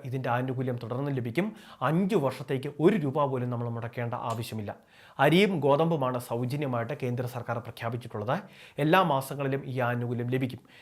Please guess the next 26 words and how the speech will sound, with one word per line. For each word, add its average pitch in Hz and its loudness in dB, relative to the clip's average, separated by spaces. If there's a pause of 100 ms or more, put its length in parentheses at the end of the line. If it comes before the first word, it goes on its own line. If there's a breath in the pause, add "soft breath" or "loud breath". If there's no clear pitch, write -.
(180 loud breath)
കേന്ദ്ര 147 6 (100)
സർക്കാരിൻ്റെ 156 0
ഈ 131 2 (100)
ആനുകൂല്യം 135 0
വാങ്ങുന്ന 151 2 (100)
സമയത്ത് 113 -6
തന്നെ 110 -4 (340 loud breath)
ഇതിൻ്റെ 202 4
രസീത് 131 -4 (120)
റേഷൻ 127 -2
കടകളിൽ 127 -2
നിന്ന് 120 -2
കൃത്യമായിട്ട് 123 -6 (100)
വാങ്ങുന്നതിന് 123 -4
വേണ്ടി 120 -4
ഗുണഭോക്താക്കൾ 120 -6 (100)
ശ്രദ്ധിക്കേണ്ടതാണ്. 117 -6 (380 loud breath)
പുതുതായിട്ട് 156 4
ബി 135 -4 (100)
പി 156 -4
എല്ലിലേക്കൊക്കെ 135 -2
മാറ്റപ്പെടുന്ന 160 -2 (180)
ഗുണഭോക്താക്കൾക്കും 123 -2 (420 loud breath)
ഈ 175 6 (220)
ആനുകൂല്യം 117 -4
സൗജന്യമായിട്ട് 127 -4